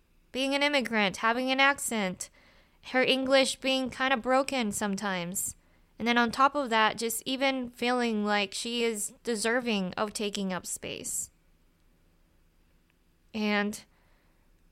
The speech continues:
I, I remember I just, I, I started looking back at other photos that we've taken as well, like, other family photos,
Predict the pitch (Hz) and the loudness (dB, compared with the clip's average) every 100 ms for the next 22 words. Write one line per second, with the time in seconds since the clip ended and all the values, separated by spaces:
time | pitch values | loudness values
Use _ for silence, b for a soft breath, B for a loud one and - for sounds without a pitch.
0 | _ 208 220 226 247 262 262 269 277 233 | _ -4 -2 2 4 4 4 4 4 4
1 | 220 233 220 - 240 - 226 247 240 254 | 2 0 0 2 4 4 4 0 0 0
2 | 247 233 233 208 208 220 202 196 196 202 | -2 -2 0 0 0 0 0 -2 -2 0
3 | 202 202 190 196 - 196 196 190 185 185 | 0 0 -2 -4 -10 -10 -6 -6 -4 -2
4 | 175 185 202 185 190 185 185 180 185 190 | 0 0 0 -2 -2 -2 -4 -6 -6 -6
5 | 190 190 208 240 240 | -2 0 0 0 -4